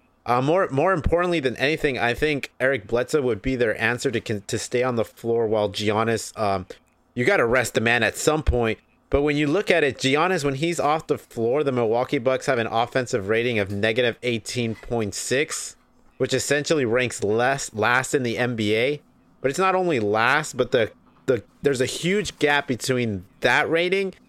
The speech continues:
and the team that's actually last. So the team that's actually last are the Lakers at a rating of negative seven.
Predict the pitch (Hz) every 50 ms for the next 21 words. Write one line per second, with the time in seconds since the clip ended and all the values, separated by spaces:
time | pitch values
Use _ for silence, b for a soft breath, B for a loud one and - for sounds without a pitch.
0 | - - - 135 131 135 117 - - 151 151 139 127 113 - - 127 127 131 -
1 | - - 127 113 104 98 101 104 101 98 98 98 - - - - 131 127 117 110
2 | 101 113 104 - - 160 165 156 147 127 - 135 139 - - 156 131 120 127 131
3 | 131 127 - 143 120 107 110 104 107 117 123 - - 143 135 123 - - - -
4 | - - - - - 113 117 113 113 117 123 131 131 123 117 104 104 104 101 107
5 | 117 123 120 127 120 120 107 - - - - - - 107 107 104 95 92 87 85
6 | 87